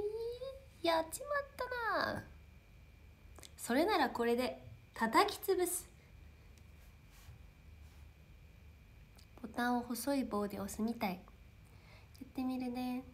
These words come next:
ありがとう。調べるよりショールームした方が早いの、あると。そうだよ。だってこんだけ人がいっぱいいるんだもん。教えてもらえるもん。やったー。初見です。こんにちは。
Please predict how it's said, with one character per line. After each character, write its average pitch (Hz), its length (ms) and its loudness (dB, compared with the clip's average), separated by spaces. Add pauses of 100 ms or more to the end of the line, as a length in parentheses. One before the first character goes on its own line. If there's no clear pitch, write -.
(200)
あ 240 80 -4
り 240 140 -4
が 254 100 -2
と 254 220 -4
う。 - 1500 -6
調 262 100 4
べ 320 120 8
る 311 80 6
よ 254 100 6
り 226 100 2
シ 233 140 2
ョ 240 80 6
ー 240 40 6
ル 269 80 6
ー 294 40 6
ム 254 120 4
し 240 60 -2
た 226 120 -2
方 220 100 0
が 214 80 2
早 214 240 4
い 226 40 0
の、 196 140 0
あ 196 60 -4
る 208 60 -6
と。 208 120 -10
そ - 160 -2
う 302 60 6
だ 269 80 2
よ。 214 60 0
だ 202 100 -6
っ - 20 -10
て - 80 -8
こ - 140 -2
ん 247 80 6
だ 269 80 4
け 302 100 2
人 302 160 -2
が 285 80 2
い 277 60 2
っ 269 40 -2
ぱ 277 160 0
い 277 100 6
い - 20 6
る 277 60 4
ん 269 40 6
だ 240 80 2
も 202 120 0
ん。 214 40 0
教 214 100 -2
え 240 100 0
て 247 100 -2
も 240 100 -2
ら 254 80 2
え 262 60 0
る 233 180 0
も 214 120 2
ん。 - 20 -2
や 247 140 -4
っ - 20 -4 (100)
た 277 100 0
ー。 262 240 4 (1040)
初 - 220 -12
見 240 160 -2
で 240 100 -4
す。 240 140 -14
こ 262 60 -2
ん 254 100 0
に 247 140 0
ち 262 180 -10
は。 262 400 -4